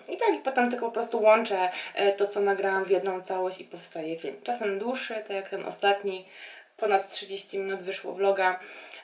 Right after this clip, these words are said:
a dzisiaj nie wiem w sumie, ile jeszcze wyjdzie. Idę zaraz właśnie składać, montować film i będzie dla was we wtorek, kochani. Także już nie przeciągam, bo już widzę, że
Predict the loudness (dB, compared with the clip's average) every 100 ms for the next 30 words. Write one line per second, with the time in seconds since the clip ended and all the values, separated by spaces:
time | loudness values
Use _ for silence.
0 | 0 0 2 2 2 -4 -6 -4 0 2
1 | 2 0 4 4 4 0 0 0 0 -2
2 | -4 -6 -8 -6 -4 -2 -2 -4 -2 -2
3 | -2 -2 -4 -4 -4 -4 -8 -16 -16 -14
4 | -8 -6 -2 0 0 0 -6 -6 -4 -8
5 | -12 -16 -12 -10 -8 -8 -10 -16 -16 -16
6 | -16 -14 -8 -6 -6 -6 -6 -6 -6 -6
7 | -6 -4 -4 -4 -4 -4 -8 -6 -6